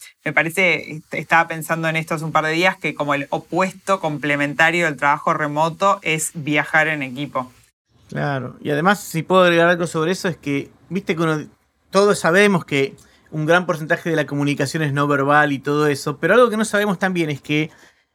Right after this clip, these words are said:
Speaker 2: los químicos, la-, las reacciones químicas que intercambiamos cuando alguien hace un abrazo, o sea, viste que uno dice, "Un abrazo tiene poder curativo", la ciencia ha demostrado que es de verdad. Cuando dos personas se abrazan, hay un gran intercambio de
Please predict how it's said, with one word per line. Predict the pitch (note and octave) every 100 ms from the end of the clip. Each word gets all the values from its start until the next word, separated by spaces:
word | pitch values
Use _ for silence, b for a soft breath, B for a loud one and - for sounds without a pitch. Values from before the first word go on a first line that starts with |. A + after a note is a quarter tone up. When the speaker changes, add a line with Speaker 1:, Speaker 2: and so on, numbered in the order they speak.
| _
Speaker 2:
los | D#3 E3 F3 -
químicos, | - C#4+ E4 D#4+ - C4 A#3+ - - _ _
la-, | - E3 E3+
las | E3+ D#3
reacciones | F3+ - B3+ C#4 -
químicas | - C#4 C#4+ A#3 F3+
que | F3+
intercambiamos | E3 E3 D#3+ D#3+ E3+ A3+ G#3
cuando | E3 F#3
alguien | A3+
hace | -
un | G3+
abrazo, | E3+ E3+ E3+ -
o | C#3
sea, | D#3 B B
viste | G#3+ G3
que |
uno | F3+
dice, | E3+
"Un | F3
abrazo | F3 F#3 F3+
tiene | D#3+ F3
poder | D#3+ E3 E3+
curativo", | E3 D3+ C3+ F3 D3+
la | D3+ D3
ciencia | A#3+ A#3+ A#3
ha |
demostrado | F#3 C#3+ G#3 G3
que | F#3
es |
de | F#3
verdad. | E3 C3+ D3+ F3 C#3 b b b
Cuando | D#3 D3+ F3+
dos | A3
personas | G3+ A3 G#3
se | -
abrazan, | D#3+ F#3 F#3+ - D#3 E3 b b _
hay | - F#3 G#3+ -
un | F#3+ F#3
gran | F3 G#3 A#3+ A#3
intercambio | F3+ E3+ E3 D#3+ F#3+ G3+ G#3+ G3
de | D#3+ D#3+ D#3